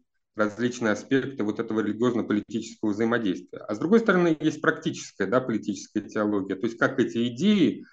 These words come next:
реализуются на практике. Мы, естественно, оставляем практику, да, вот современности в нашей стране, например, но е-, если мы обращаемся исключительно к тексту, то здесь, на мой взгляд, достаточно революционные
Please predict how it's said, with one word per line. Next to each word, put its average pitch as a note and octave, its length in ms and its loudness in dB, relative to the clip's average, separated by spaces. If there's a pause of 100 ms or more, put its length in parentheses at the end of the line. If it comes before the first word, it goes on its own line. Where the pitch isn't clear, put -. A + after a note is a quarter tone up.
(140)
реализуются B2 680 2
на B2 100 0
практике. - 640 -2 (500)
Мы, D3+ 380 4 (240)
естественно, B2 640 0
оставляем A#2+ 600 4
практику, G#3 600 0
да, C#3 300 0 (360)
вот G#2+ 200 -4
современности G#2+ 1000 0
в G2+ 120 -8
нашей F#2+ 460 -4
стране, D#3 340 2
например, A2+ 500 0 (300)
но C3+ 320 6
е-, C#3+ 200 -2 (120)
если D3+ 200 0
мы C3+ 120 6
обращаемся B2+ 560 0
исключительно B2 480 -4
к - 100 -12
тексту, - 460 0
то B2+ 160 -2
здесь, G3+ 360 2
на B2+ 120 0
мой B2+ 160 0
взгляд, A2+ 260 2
достаточно E3 480 0
революционные D#3+ 880 2